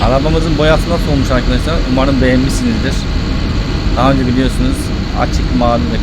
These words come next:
kırmızı sürmüştüm. Bu sefer farklı bir firmayla çalıştığımız için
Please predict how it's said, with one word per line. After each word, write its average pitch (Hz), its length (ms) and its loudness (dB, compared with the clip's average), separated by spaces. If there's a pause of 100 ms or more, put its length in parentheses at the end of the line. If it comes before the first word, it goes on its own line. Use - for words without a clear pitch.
kırmızı 113 280 -2
sürmüştüm. 104 480 -2 (1400)
Bu - 140 -2
sefer 143 280 0 (1200)
farklı 127 220 0
bir 139 280 -2
firmayla 131 260 0
çalıştığımız 131 580 0
için - 120 0